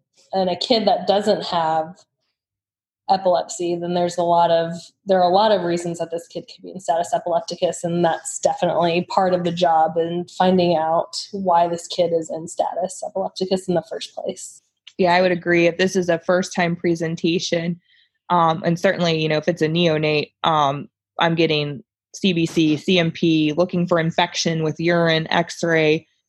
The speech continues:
Speaker 2: They're probably all getting a head C T 'cause unfortunately we have to think about non-accidental trauma,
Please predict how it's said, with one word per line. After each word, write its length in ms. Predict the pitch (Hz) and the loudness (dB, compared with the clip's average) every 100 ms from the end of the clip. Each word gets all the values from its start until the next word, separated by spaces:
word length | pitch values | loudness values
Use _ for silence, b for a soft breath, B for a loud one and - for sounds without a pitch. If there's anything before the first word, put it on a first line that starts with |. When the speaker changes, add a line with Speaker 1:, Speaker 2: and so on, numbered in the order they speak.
| _ | _
Speaker 2:
They're 100 | - | -8
probably 240 | 175 240 202 | -2 2 4
all 160 | 202 | 4
getting 240 | 208 202 185 | 4 4 4
a 60 | |
head 220 | 190 185 185 | 4 2 2
C 160 | 190 | -2
T 500 | 175 185 175 170 170 - | -2 -2 0 0 -2 -6
'cause 120 | 175 | -4
unfortunately 600 | 165 165 175 170 175 170 | -2 0 -2 0 0 2
we 100 | 170 | 2
have 100 | 165 | 0
to 80 | 165 | -2
think 180 | 170 165 | -4 0
about 240 | 160 156 - | 0 -2 -4
non-accidental 800 | 185 170 165 - - 170 160 156 | 0 2 0 -2 -4 -2 -2 -6
trauma, 600 | - 269 247 240 233 226 | -2 0 2 4 2 0